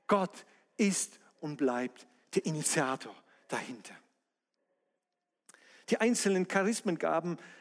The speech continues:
lassen sich auch nicht exakt eine von dem anderen sauber trennen und auseinanderhalten, sondern gehen teils fließend ineinander über. Und ich hab ein Bild mitgebracht, äh,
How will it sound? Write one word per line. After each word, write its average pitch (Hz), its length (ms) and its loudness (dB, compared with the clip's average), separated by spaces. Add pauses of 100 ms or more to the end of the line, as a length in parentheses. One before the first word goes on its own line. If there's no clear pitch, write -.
(120)
lassen 247 440 2
sich 240 200 4
auch 190 80 -2
nicht 254 320 2
exakt - 640 0
eine 262 280 4
von 247 280 0
dem 220 180 2
anderen 247 420 2 (200)
sauber 254 1040 4
trennen 208 560 2 (260)
und 208 200 2
auseinanderhalten, 156 1040 0 (480)
sondern 151 400 0
gehen 160 280 0
teils 196 680 -2 (260)
fließend 226 920 0
ineinander 139 500 -2
über. 117 260 -8 (1600)
Und - 80 -4
ich 180 60 2
hab 220 100 2
ein 196 80 2
Bild 233 240 2
mitgebracht, 175 560 0
äh, 202 200 0